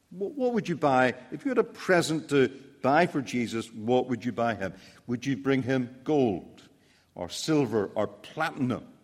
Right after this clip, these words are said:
or, or, or perhaps a, a fabulous big mansion or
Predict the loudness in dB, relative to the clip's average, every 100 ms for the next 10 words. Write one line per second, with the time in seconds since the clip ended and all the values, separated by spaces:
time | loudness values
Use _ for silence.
0 | _ -20 -18 -4 -4 2 2 2 0 -2
1 | 2 2 2 2 4 4 0 -8 -2 2
2 | 2 4 2 2 0 0 -2 -8 0 0
3 | 0 0 -2 -2 -8 -20 -20 -14 -2 6
4 | 10 10